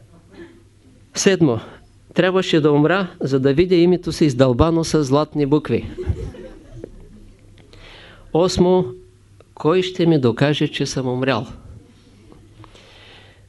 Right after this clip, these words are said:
Девето. На седмото небе съм. Разбира се, под въпрос е, но може човека и да е на седмото небе. Десето.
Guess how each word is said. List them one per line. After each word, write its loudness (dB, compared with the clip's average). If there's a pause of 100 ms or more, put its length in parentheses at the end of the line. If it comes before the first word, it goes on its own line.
(140)
Девето. 2 (220)
На 4
седмото 0
небе 2
съм. -4 (260)
Разбира 0
се, 2
под -2
въпрос 2
е, 0
но 2 (520)
може 2
човека -4
и 0
да 2
е 0
на -2
седмото -2
небе. -2 (2250)
Десето. 0